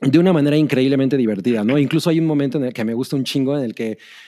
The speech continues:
está él grabando como en un, no me acuerdo cómo se llama, es, es un parque que está en Nueva York, que es como muy emblemático porque tiene un arco así como de, como de piedra, de, de mármol, no me acuerdo qué, no me acuerdo cómo se llama. El punto es que el güey está grabando desde un, de, eh,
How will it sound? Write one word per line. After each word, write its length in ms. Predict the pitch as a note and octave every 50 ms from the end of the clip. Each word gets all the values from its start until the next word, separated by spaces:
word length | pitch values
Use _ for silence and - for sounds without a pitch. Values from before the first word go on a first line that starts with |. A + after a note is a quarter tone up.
| - _
está 460 | - A#2+ - - - D3 C3+ C#3 C#3+
él 160 | D3 D3 C#3+ - -
grabando 560 | D#3+ D3 D3 C#3+ C3+ C3+ C3+ C3+ C#3+ D3+ C#3+
como 180 | - C#3 A#2+
en 80 | A#2+ B2
un, 220 | C#3 C#3+ C3+ - _ -
no 100 | D#3+ D#3
me 80 | F#3 G#3
acuerdo 200 | G3 G#3 G3 E3+
cómo 140 | G3 G3
se 120 | F#3+ - E3
llama, 160 | D3 D3+ D#3
es, 140 | D3+ - -
es 180 | F3 - D3+
un 100 | G3 F#3+
parque 260 | D3 E3+ D#3 D3+ - D3+
que 100 | - B2+
está 140 | - - C3+
en 80 | C3+
Nueva 200 | C#3+ C#3+ C#3 B2
York, 220 | A#2 A#2+ B2 - -
que 80 | - D#3
es 60 | -
como 140 | - D3+ C3
muy 180 | B2 B2+ B2
emblemático 680 | C3 B2+ A#2+ A2 G#2+ G#2 G2+ - G#2 - - G#2 F#2+ F#2 _ _
porque 180 | - G#2 G2 G2
tiene 160 | A#2 A2 A#2
un 160 | A#2+ A#2+ A#2
arco 360 | A2 A2 G2+ - _ - A2 G2
así 200 | F2+ - - G2
como 240 | - A2+ G2+ G2
de, 320 | F#2+ F2+ F2+ F2+ F2 F2 - _ - - - - A#3+ _ _ _ _ _ _ _ _ - G#2+ G#2+ G2+ _ _
como 200 | - - G2 F#2+
de 140 | F#2 F#2+ F2+ D#2+ F2 - _ _
piedra, 400 | - G2 F2+ F#2 G#2+ A#2 A#2+ B2
de, 160 | A2 F#2+ F2+
de 180 | F#2 - F#2 F#2
mármol, 240 | F#2 G2 G#2 A2+ A2+
no 40 | A2+
me 80 | A2
acuerdo 260 | G#2+ - A2+ G2 -
qué, 80 | G#2 - - D3+
no 120 | F3+ F3+
me 60 | D3+
acuerdo 160 | - - A2
cómo 100 | - -
se 100 | - -
llama. 120 | - - _ - - - - - - -
El 80 | - B2+
punto 200 | B2 D#3 E3+ F#3
es 80 | E3+ -
que 80 | -
el 60 | D3+
güey 100 | C#3 D#3 E3
está 140 | - - D#3+
grabando 340 | D#3 D#3 D3+ D3+ D3+ D#3
desde 180 | D3+ B2+ B2+ A#2
un, 160 | C3 C3+ C#3
de, 200 | - A#2+ B2 C3 -
eh, 100 | C3+